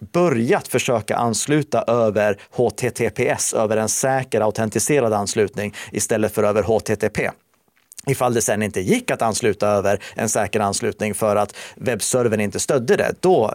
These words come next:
skedde anslutningen över en osäker anslutning. Men där kom liksom första tvisten där de verkligen började se H T T P S, säkra anslutningar, som standard. Det som de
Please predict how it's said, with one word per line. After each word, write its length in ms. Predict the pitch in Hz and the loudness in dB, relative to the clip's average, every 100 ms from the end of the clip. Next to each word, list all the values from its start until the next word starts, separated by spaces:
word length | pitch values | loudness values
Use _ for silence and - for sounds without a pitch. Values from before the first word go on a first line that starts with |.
| 107 | -4
skedde 320 | - 104 101 | -2 0 0
anslutningen 560 | 95 - 113 - 110 | -2 0 -2 -2 -2
över 280 | 104 95 104 | 0 2 2
en 180 | 101 101 | 0 0
osäker 420 | 117 104 110 95 | 0 0 -2 -2
anslutning. 540 | 101 101 - - 98 95 - - | -2 -2 -2 -4 -6 -8 -12 -4
Men 220 | 135 135 - - | -2 -2 -6 -6
där 280 | 170 180 | -2 0
kom 260 | 180 170 143 | 0 0 2
liksom 400 | 139 - 135 123 - - | 2 0 0 -2 -6 -12
första 680 | - 175 - - - 135 101 - - _ - | -2 -2 -2 -2 0 0 0 -8 -20 _ -6
tvisten 540 | 151 175 - - 127 110 | 0 0 0 -2 -2 0
där 160 | 123 | 0
de 100 | 123 | 2
verkligen 520 | 127 113 - 120 110 | 2 0 0 0 0
började 340 | 107 117 110 107 | 0 2 2 0
se 300 | - 117 104 - | 0 0 0 -4
H 220 | - 147 | -2 0
T 160 | 123 127 | 2 -2
T 160 | - 120 | -2 -4
P 180 | 135 | 0
S, 300 | 127 101 - | 0 0 -4
säkra 460 | - 147 127 98 120 | -4 0 0 0 -2
anslutningar, 800 | 117 107 127 120 - 98 95 92 - | 0 0 2 0 0 -2 -2 -2 -6
som 420 | - - 107 92 - | -6 0 0 -2 -8
standard. 680 | - - 117 104 92 - - - _ - - - - - - - - | -6 -4 -2 -2 -4 -6 -8 -16 _ -18 -18 -16 -16 -16 -16 -16 -8
Det 220 | 120 233 | 0 0
som 320 | - - 202 | 0 2 2
de 180 | 180 170 | 2 0